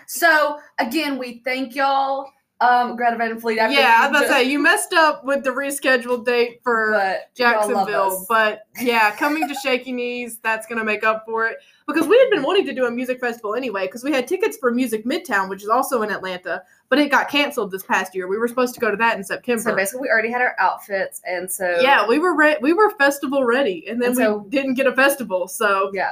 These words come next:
Speaker 1: so we'll be festival ready
Speaker 2: we
Speaker 1: again.
Speaker 2: got, we already got the outfits,
Speaker 1: We're just
Speaker 2: yeah.
Speaker 1: gonna do that one night. So, um,
Speaker 2: Yeah, we're only, we only got a one-day ticket for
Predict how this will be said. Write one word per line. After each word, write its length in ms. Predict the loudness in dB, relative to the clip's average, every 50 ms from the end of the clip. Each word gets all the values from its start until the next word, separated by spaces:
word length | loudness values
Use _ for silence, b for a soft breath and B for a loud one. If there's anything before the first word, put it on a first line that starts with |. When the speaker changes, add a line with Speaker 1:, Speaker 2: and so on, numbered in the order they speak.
| -8 -12
Speaker 1:
so 240 | -14 -8 -6 -4 -2
we'll 140 | -2 -2 -2
be 260 | -2 -4 -4 -6 -4 -2
festival 340 | -2 -2 -2 0 -2 -2 0
ready 200 | 0 -2 0 0
Speaker 2:
we 160 | 0 2 2
Speaker 1:
again. 20 |
Speaker 2:
got, 260 | 4 4 4 4 4 2
we 80 | 2
already 200 | 4 4 4 4
got 120 | 2 0 2
the 80 | 2
outfits, 320 | 2 2 2 2 0 0 0
Speaker 1:
We're 140 | 0 -2
just 120 | -2 -2 -2
Speaker 2:
yeah. 80 | 0
Speaker 1:
gonna 160 | 0 0 -2 -4
do 140 | -6 -6
that 240 | -4 -2 -2 -2 -2
one 160 | -4 -8 -8
night. 160 | -8 -6 -6 -6
So, 580 | -6 -4 -2 0 0 0 0 0 0 0 -2 -2 -4 _ _ _ _ _ _ _ 0
um, 600 | 4 4 4 6 4 2 0 -2 -4 -6 -8 -8 -8 -4
Speaker 2:
Yeah, 220 | 0 2 2 4 6
we're 140 | 6 4 4
only, 420 | 4 0 0 0 -2 -2 -4 -4 -4
we 140 | -4 -4 0
only 260 | 0 0 2 0 0
got 180 | 2 4 4 2
a 40 | 2
one-day 400 | 0 -2 -4 -4 -4 -6 -6 -6
ticket 340 | -6 -8 -8 -8 -8 -10 -8
for 240 | -8 -8 -8 -8